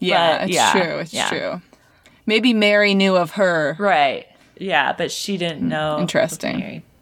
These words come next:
Speaker 1: Mm-hmm.
Speaker 2: We'll never know, I guess.
Speaker 1: We'll never know.
Speaker 2: Um, okay. So at one point she
Speaker 1: More fan fiction.
Speaker 2: <laughs>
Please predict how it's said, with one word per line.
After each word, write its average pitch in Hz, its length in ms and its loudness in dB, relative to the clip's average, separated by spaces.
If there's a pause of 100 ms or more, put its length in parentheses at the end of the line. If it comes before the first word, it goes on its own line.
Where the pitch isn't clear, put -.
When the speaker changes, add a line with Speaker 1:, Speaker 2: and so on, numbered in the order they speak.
(100)
Speaker 1:
Mm-hmm. 180 340 0
Speaker 2:
We'll 190 140 -6
never 208 240 -2
know, 208 200 2
I 175 120 -2
guess. - 500 -2 (840)
Speaker 1:
We'll 196 100 -2
never 214 280 0
know. 196 240 -4 (140)
Speaker 2:
Um, 240 540 -2
okay. 233 260 0 (200)
So 233 180 -2
at 214 180 4
one 277 260 0
point 277 380 -2
she - 180 -2
Speaker 1:
More 202 160 6
fan 208 300 4
fiction. 190 600 2
Speaker 2:
<laughs> - 60 -16